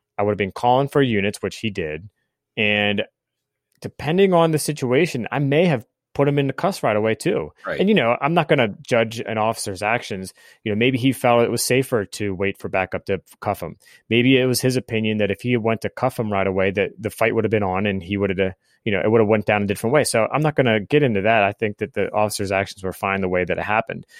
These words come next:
Speaker 1: I'll tell you that I would have absolutely patted him down if he was a suspect in a shots fired incident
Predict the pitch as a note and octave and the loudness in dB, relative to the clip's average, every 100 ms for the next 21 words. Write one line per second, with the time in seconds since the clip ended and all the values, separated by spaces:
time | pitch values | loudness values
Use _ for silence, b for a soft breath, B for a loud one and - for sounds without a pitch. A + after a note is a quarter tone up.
0 | B B - G#2+ - A2 G#2 F#2 E2+ - | B B -4 -2 0 2 4 2 -2 -2
1 | A2+ B2 G2+ F2 - G#2 - G2+ F#2 F#2+ | 2 2 0 -4 -4 -6 -4 -4 -4 -6
2 | - G#2 F#2+ F2+ E2 E2+ F#2 E2 - F2+ | -2 -2 -2 -8 -8 -6 -6 -8 -10 -10
3 | E2+ E2 - F2+ - F2 F2 E2 D#2+ F2 | -10 -8 -8 -6 -8 -10 -10 -10 -12 -14
4 | _ - - E2+ - F2 F2+ F2 D#2 - | _ -8 -2 -2 -2 0 2 0 -2 -6
5 | D#2+ D#2 | -6 -8